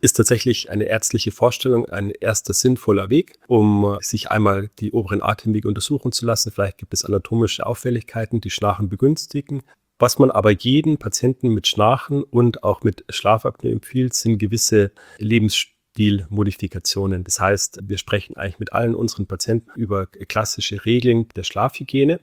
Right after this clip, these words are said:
und auch, genau, über gewisse Anpassungen des Lebens. Das heißt, auf den Alkoholkonsum zu achten beispielsweise. Auch das Rauchen kann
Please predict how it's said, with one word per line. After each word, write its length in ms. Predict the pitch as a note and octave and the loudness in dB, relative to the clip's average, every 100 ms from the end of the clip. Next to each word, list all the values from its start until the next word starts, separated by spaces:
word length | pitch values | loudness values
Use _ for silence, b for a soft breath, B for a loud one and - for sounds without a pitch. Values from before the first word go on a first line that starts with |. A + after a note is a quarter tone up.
| _ | _
und 560 | C3 B2+ B2+ A#2 - - | 8 10 8 4 -8 -4
auch, 500 | G2 G#2 A2 G#2+ - - | 2 4 4 0 -8 -10
genau, 180 | F#2 | -4
über 180 | A#2 G2 | -2 -2
gewisse 360 | F#2 G#2 - - | -4 -4 -4 0
Anpassungen 720 | G#2+ - A2 - A2+ G#2 G#2 | -2 -2 -4 0 4 4 2
des 320 | - F#2 - | -2 -8 -6
Lebens. 420 | G#2 A#2 A2+ - B B B - | -2 0 0 -2 B B B -6
Das 180 | - | -6
heißt, 520 | F#2+ G2 G2 - - - | 0 0 0 -2 -6 -14
auf 160 | F#2+ | -14
den 200 | - G2 G#2 | -6 0 0
Alkoholkonsum 880 | A2 A#2 A#2 A2+ A2+ - A#2+ A2+ - | 2 2 0 2 0 0 0 -2 -4
zu 140 | - | -2
achten 320 | A2 A2 - A2+ | 0 0 -4 -2
beispielsweise. 800 | G2+ - G#2+ - F#2+ G2 - - | -2 -2 -8 -6 -4 -4 -6 -8
Auch 120 | F2 | -6
das 200 | G2 - | -6 4
Rauchen 380 | G#2 A#2 - A2+ | 4 4 0 -6
kann 300 | G2+ G2 | -4 -6